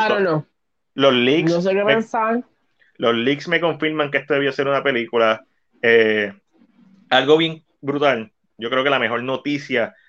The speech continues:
Speaker 1: que ha salido de Kenobi, además del trailer y, y whatever, es que la actriz boricua Maricé Álvarez tendrá participación en cuatro episodios. So, eso está súper cool.
Speaker 2: Va a ser
Speaker 1: Súper
Speaker 2: un
Speaker 1: cool.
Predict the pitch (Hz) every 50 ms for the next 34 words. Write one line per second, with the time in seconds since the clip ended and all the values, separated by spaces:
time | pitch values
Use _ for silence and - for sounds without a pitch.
0 | _ - 117 110 - 113 117 120 123 120 123 123 120 120 120 117 113 110 104 101
1 | 101 104 120 110 - - 117 113 110 107 101 95 92 104 _ _ _ _ _ _
2 | _ _ _ - 107 104 101 98 95 92 90 90 90 85 87 85 85 - - -
3 | - - 101 110 113 117 110 104 95 92 - _ _ _ _ _ _ _ _ _
4 | _ _ _ _ _ _ _ _ - 135 147 143 139 139 - - 120 113 104 101
5 | - 110 110 117 123 127 131 131 139 147 139 131 131 127 - - _ _ _ _
6 | _ - 117 110 110 110 110 - - 120 117 127 - - 143 143 135 120 110 107
7 | 107 110 - - 120 107 104 107 104 107 113 120 113 - 139 131 123 143 135 135
8 | 127 - 123 107 98 110 117 113 - - 104 92 87 82 - _ _ _ _ _
9 | _ _ _ _ _ _ _ _ _ _ _ _ _ _ - - 104 95 92 -
10 | - 104 104 110 104 - - 117 110 107 - _ _ _ _ - 95 95 - 104
11 | 101 - - - _ _ _ _ _ _ - 165 175 190 196 190 254 226 233 240